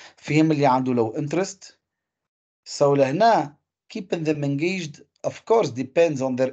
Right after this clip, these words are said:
interest in the project، لكن also on what is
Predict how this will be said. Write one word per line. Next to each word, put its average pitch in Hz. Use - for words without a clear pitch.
interest 156
in 123
the 120
project، 185
لكن 147
also 196
on 139
what 156
is -